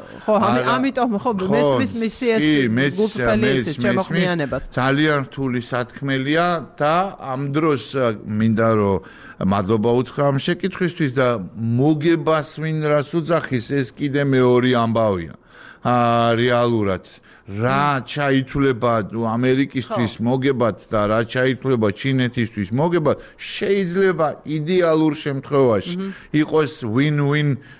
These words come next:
Speaker 2: ანუ ყველა მხარე მოგებული დარჩეს, ოღონდ ამისი შანსი არის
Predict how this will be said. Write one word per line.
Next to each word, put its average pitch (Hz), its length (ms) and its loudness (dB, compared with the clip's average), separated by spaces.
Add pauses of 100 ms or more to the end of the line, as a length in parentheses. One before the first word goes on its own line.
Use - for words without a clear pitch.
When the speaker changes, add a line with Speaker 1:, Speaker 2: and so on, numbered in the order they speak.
(120)
Speaker 2:
ანუ 131 560 2
ყველა 139 400 2
მხარე 139 560 0
მოგებული 139 640 0
დარჩეს, 160 480 -2
ოღონდ 151 400 -2
ამისი 151 480 -2
შანსი 156 560 -4
არის 143 340 4